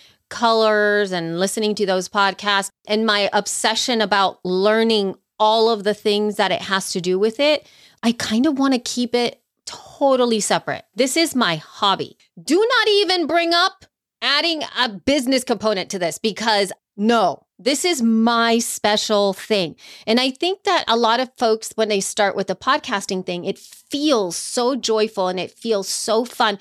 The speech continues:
You just wanna work in it. You wanna work, you wanna make it work for you, and you wanna make money off of it because it's so fun and it feels great. But what people don't that miss out on is the fact that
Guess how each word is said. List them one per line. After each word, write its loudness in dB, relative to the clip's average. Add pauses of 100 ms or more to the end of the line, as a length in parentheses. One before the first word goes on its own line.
(240)
You 0
just 0
wanna 0
work -2
in -6
it. -10
You 2
wanna 0
work, 0
you -2
wanna 0
make 0
it -2
work -2
for -6
you, 0 (220)
and 0
you 4
wanna 2
make -2
money 2
off 0
of -6
it -2
because -2
it's -2
so 0 (300)
fun 2
and 0
it -6
feels 0
great. -6 (280)
But -8
what -4
people 0
don't 0 (480)
that -6
miss 0
out 2
on 2
is -4
the -4
fact -2
that -2